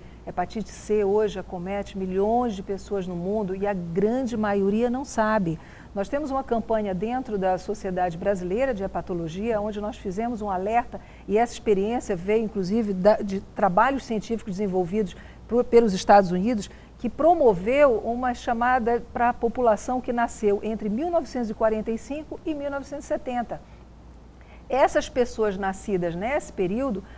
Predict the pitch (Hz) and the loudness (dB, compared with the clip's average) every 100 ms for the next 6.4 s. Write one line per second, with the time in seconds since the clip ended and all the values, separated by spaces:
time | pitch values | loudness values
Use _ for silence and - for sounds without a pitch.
0 | - - - 277 269 - 196 - 247 262 | -20 -10 2 2 2 0 -6 -6 -4 -4
1 | - - - 208 254 - 214 214 226 247 | -6 -10 2 4 4 2 6 8 8 6
2 | 247 269 254 220 226 254 302 320 - 302 | 2 4 4 6 6 10 10 8 2 -8
3 | - 254 254 233 214 226 262 254 247 330 | -8 -6 -6 -6 -2 2 2 0 -2 0
4 | 370 277 226 226 214 254 240 - 226 - | 0 -2 -4 -6 -4 -6 -6 -6 -8 -2
5 | 220 226 226 247 247 214 190 254 240 240 | -2 -2 -6 -8 -6 -6 -6 -6 -4 -4
6 | 233 208 240 220 | -4 -8 -8 -12